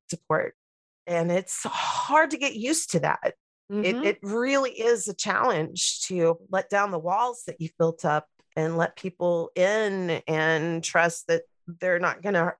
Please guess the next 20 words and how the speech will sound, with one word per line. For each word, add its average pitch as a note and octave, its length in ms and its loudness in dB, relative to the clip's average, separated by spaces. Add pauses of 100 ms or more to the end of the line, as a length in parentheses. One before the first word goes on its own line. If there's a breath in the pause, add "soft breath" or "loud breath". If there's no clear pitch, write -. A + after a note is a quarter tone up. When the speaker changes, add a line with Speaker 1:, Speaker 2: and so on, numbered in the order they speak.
Speaker 1:
turn E3+ 220 0
around E3+ 300 0
and F3+ 120 -4
hurt F3 320 2
you. G#2+ 360 -6
But E3+ 240 4
he's D#3+ 380 -2
shown F3+ 520 2
and F3 140 -10
proven F3+ 460 0
that. - 160 -8 (340)
Not C4 360 0
only D#4+ 240 -2
that, A3+ 280 0
he's, A3 280 -4 (200)
he's C4+ 240 0 (180)
shown C#4+ 500 -2
to - 120 -2
me G#3 160 0
that G3 220 0